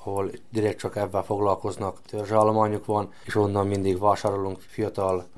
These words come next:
báránykosokat, vagy pedig hat hónapos idősebb törzskönyves kosokat. A legszebbeket hozzuk föl, és azokat használjuk mink-, a mi gazdaságunkba. Két évben sikerült több nyugstin báránt pályázatokon keresztül értékesíteni.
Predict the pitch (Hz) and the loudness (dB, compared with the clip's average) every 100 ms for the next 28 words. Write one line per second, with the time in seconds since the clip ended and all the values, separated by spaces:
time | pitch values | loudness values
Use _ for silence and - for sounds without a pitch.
0 | 95 98 107 117 113 110 104 107 - 98 | -4 2 4 4 2 -2 0 0 0 2
1 | 95 - 98 95 90 - 110 104 - 95 | 2 2 0 0 -2 0 2 2 0 -2
2 | 101 - 101 98 - 98 90 - - 107 | -4 -2 0 0 0 0 0 -6 -4 0
3 | 98 - 101 92 92 - 107 117 117 117 | 0 0 -2 -2 -4 -4 -2 -2 0 0
4 | 117 104 98 101 - 95 92 95 90 104 | 0 -2 2 2 0 -2 -2 -2 0 2
5 | 95 98 - 110 101 92 98 92 - 92 | 2 0 0 2 2 2 0 0 0 -2
6 | - 107 - 98 95 98 95 - - 95 | 0 0 2 2 2 2 -4 -6 -6 -4
7 | 92 95 92 - 92 92 - 90 90 - | 0 0 0 0 0 -2 -6 -10 -10 -16
8 | - - - 117 104 107 98 101 - 110 | -18 -4 6 6 6 2 2 2 2 4
9 | 104 101 - 107 92 92 98 - 98 101 | 4 4 4 4 2 -2 -12 -8 -4 -4
10 | - 98 95 95 95 92 90 - - - | -2 -2 4 6 8 6 2 -4 -6 4
11 | 101 95 98 92 98 98 - 101 92 90 | 4 4 2 0 2 0 0 0 2 2
12 | 101 95 - 107 - 107 123 | 0 -2 0 -4 2 4 4